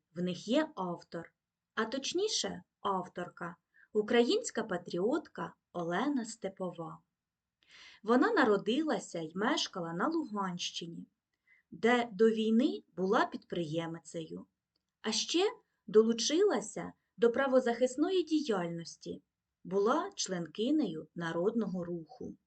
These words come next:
А з дві тисячі чотирнадцятого, як блогер, стала розповідати про те, що тоді відбувалося просто на її очах. Вона детально розповідає про проблеми, які регулярно виникають у терористів в ордло.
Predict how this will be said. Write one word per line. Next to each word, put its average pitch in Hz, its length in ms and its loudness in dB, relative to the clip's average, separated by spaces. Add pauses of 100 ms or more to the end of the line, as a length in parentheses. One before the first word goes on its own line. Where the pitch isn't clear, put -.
(680)
А 208 120 0
з 190 40 -4
дві 208 160 -2
тисячі 269 400 -2
чотирнадцятого, 220 1120 -2 (300)
як 208 260 6
блогер, 226 640 2 (300)
стала 339 400 2
розповідати 254 680 0
про 214 220 2
те, 285 320 -2 (180)
що - 240 0
тоді 214 280 0
відбувалося 208 760 -2
просто 208 440 -2
на 185 140 -2
її 175 280 -4
очах. 202 680 -6 (400)
Вона 202 240 2
детально 247 480 4
розповідає 214 720 2
про 226 220 0
проблеми, 214 680 0 (340)
які 226 280 6
регулярно 254 680 4
виникають 254 680 4
у 233 80 -6
терористів 208 880 0
в 175 60 -20 (140)
ордло. 185 640 -2